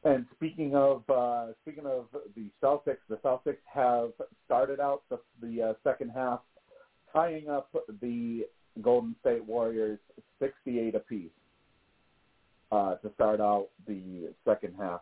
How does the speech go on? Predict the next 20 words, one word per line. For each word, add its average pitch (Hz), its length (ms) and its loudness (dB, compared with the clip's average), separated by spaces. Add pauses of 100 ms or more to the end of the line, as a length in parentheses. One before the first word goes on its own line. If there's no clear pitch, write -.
here. 82 320 -2 (760)
Now, 120 420 2 (920)
you 147 80 0
know, 135 160 4
well, 139 380 2
from, 147 280 2 (140)
from 135 160 0
what 165 220 2
it, 175 200 -8
it 165 120 0
was 151 240 -4
said 165 160 2
about 131 320 0
Aldridge, 120 560 -4 (580)
uh, 120 460 0 (100)
apparently 123 920 -6 (1120)
he 156 460 -2 (180)
played 156 280 4 (100)
through 147 420 2
an 120 340 -2